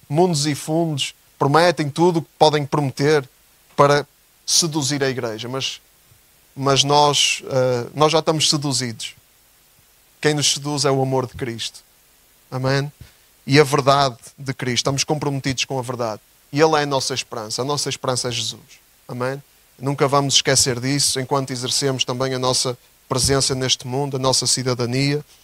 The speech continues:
Ah, e como igreja precisamos de orar. Amém? Somos chama-, somos chamados para orar pelo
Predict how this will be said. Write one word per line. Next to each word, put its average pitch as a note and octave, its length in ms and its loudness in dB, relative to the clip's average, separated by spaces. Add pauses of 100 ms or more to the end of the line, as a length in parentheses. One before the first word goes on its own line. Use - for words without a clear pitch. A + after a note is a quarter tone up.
(440)
Ah, C3+ 320 4
e D#3 80 -6
como F3+ 220 -2
igreja F3+ 380 4
precisamos F3+ 360 -2
de F3 60 2
orar. C#3 320 4 (240)
Amém? C3+ 320 -8 (340)
Somos F#3 240 -2
chama-, E3 380 2
somos G3 240 0
chamados F3 360 2
para D3 140 -2
orar A2+ 300 0 (480)
pelo C3 480 -2